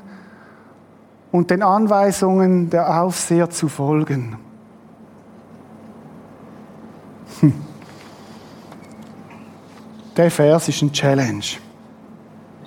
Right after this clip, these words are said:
„Einige Vornehme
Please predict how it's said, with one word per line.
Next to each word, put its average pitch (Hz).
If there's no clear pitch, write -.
„Einige 208
Vornehme 220